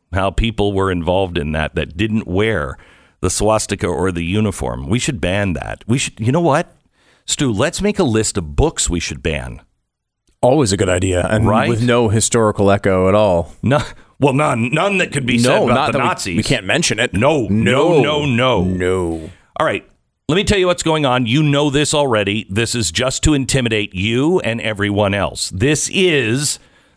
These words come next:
Speaker 1: the way that dictators do it.
Speaker 2: This is the way.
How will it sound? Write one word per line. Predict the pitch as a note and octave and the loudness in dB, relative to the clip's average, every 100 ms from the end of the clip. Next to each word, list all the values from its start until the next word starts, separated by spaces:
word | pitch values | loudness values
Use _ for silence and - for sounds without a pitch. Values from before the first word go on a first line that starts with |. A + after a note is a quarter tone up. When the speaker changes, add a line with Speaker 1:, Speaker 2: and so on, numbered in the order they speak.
| - | -4
Speaker 1:
the | G#2+ D#3 | -2 0
way | A#2 A2 F#2+ F#2+ C#3+ D3 - | 2 0 0 0 -2 -4 -4
that | D3 - F#2 | -2 -2 -2
dictators | C3+ C3+ - G#2+ F#2 A#2 D#3+ - - - | -4 -2 -2 0 0 0 0 -2 -6 2
do | C4+ B3 | 4 4
it. | D2+ - - | 0 -8 -2
Speaker 2:
This | F2 | 0
is | E2+ - | 0 0
the | E2+ | 0
way. | E2 E2+ | 2 0